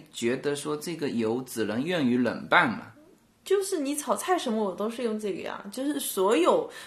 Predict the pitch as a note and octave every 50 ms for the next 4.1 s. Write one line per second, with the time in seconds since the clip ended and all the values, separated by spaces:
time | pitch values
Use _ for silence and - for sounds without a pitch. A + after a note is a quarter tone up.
0 | - _ _ - - D4 D#4+ F4 F4 - - F4+ A#3+ A#3 - - G3 G#3 G#3+ G3+
1 | F3 D#3+ D#3 D#3+ G3+ - - - - - - - B2 A#2+ A2+ G2+ F#2+ F#2+ - -
2 | - - G#3+ A#3+ B3+ B3+ A#3 A#3 C4 C#4 B3+ A3+ F#3+ - - - - - - -
3 | - F#3 F#3+ G#3 G#3+ G#3 G#3 A#3 G#3+ G3+ F#3+ G3+ A3+ A3 A3 F#3 D3 G2 - -
4 | -